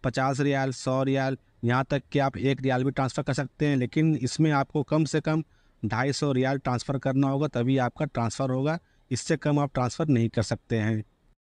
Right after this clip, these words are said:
ओके, अभी मैं यहाँ पर अमाउंट एंटर कर देता हूँ और यहाँ पर मैं कोई एक पर्पस सिलेक्ट कर लेता हूँ।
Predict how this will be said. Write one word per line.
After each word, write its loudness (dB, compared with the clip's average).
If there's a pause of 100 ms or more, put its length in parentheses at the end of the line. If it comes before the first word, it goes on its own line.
(140)
ओके, 0
अभी 2
मैं 4
यहाँ 0
पर -4
अमाउंट 0
एंटर 2
कर -2
देता -2
हूँ -4 (1200)
और 2
यहाँ 2
पर 0
मैं 4
कोई 2
एक 0
पर्पस -2
सिलेक्ट -2
कर -2
लेता 0
हूँ। 0